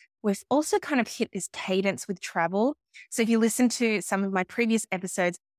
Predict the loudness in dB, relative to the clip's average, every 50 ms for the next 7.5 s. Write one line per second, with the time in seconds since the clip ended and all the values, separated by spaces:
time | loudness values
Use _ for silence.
0 | _ _ -6 -6 -4 0 0 0 0 2 2 2 2 4 2 2 0 -2 -4 -4
1 | 0 2 2 2 2 0 -4 -8 -10 -10 -6 -2 -2 -2 0 -2 -4 -4 -4 -8
2 | _ -4 -2 -2 -2 -2 -4 _ _ _ _ _ 0 0 0 2 2 2 4 4
3 | 6 4 4 2 0 -2 -8 -2 0 0 0 0 -2 -2 -2 -2 0 0 0 0
4 | 0 -2 -4 0 2 4 4 4 2 -2 -4 -4 -4 -6 -4 -2 -2 0 0 -2
5 | -2 -4 -6 -8 _ _ _ -4 -4 0 0 0 -2 0 -2 0 2 2 2 2
6 | 2 2 2 4 4 4 4 2 0 2 0 2 2 2 2 4 2 2 2 0
7 | -4 -10 -6 -4 -2 0 2 2 2 0